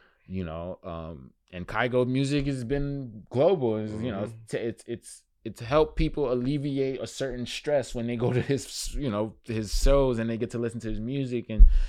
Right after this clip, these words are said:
Speaker 1: like, all those things have a, have a point. It's not life or death, but like I said, it goes back to the beginning thing I said. We created this world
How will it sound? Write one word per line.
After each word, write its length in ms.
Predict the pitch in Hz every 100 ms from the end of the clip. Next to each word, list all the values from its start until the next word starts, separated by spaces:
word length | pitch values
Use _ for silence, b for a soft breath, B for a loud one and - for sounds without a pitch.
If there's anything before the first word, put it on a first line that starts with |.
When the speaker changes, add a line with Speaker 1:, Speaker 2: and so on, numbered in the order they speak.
| B
Speaker 1:
like, 160 | 127 127
all 160 | 127 151
those 160 | 156
things 260 | 156 147 135
have 220 | 131 117
a, 100 | 104 - -
have 200 | 110 101
a 40 |
point. 480 | 90 - 143 143 127 - 110 B - -
It's 160 | - -
not 220 | 139 101
life 340 | 107 120 131 -
or 160 | - 120
death, 380 | 98 120 143 -
but 120 | 107
like 100 | 104
I 80 | 104
said, 380 | 101 131 117 92
it 80 | 85
goes 160 | 90
back 200 | 87 95 -
to 60 |
the 60 | 95
beginning 300 | 101 117 110
thing 160 | 101 101
I 40 |
said. 220 | 92 101
We 160 | 85 117
created 460 | - 120 120 117 98
this 240 | 101 -
world 520 | 95 104 117 98 90